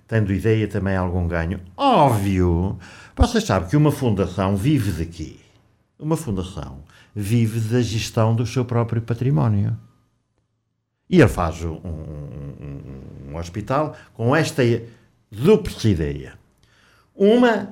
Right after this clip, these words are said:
esta zona do Pinhal, daqui para cima, esta gente tem que ir a Coimbra para fazer o raio, para pôr um adesivo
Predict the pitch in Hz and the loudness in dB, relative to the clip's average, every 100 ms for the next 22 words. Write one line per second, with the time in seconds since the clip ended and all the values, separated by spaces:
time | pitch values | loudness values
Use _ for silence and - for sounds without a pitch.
0 | - 131 113 131 107 165 160 143 143 127 | -2 0 2 0 2 2 4 2 2 2
1 | 113 95 87 98 131 131 113 135 135 135 | 4 2 0 -2 -2 -2 -2 0 0 0
2 | 131 - 107 110 117 113 104 98 110 98 | -2 -4 -2 -2 0 0 -2 0 0 0
3 | 107 113 107 104 95 98 87 95 85 90 | 0 0 -2 -2 -2 -2 -2 -2 -2 -2
4 | 95 95 - 92 101 90 80 73 78 | -2 -4 -2 0 0 0 -4 -8 -10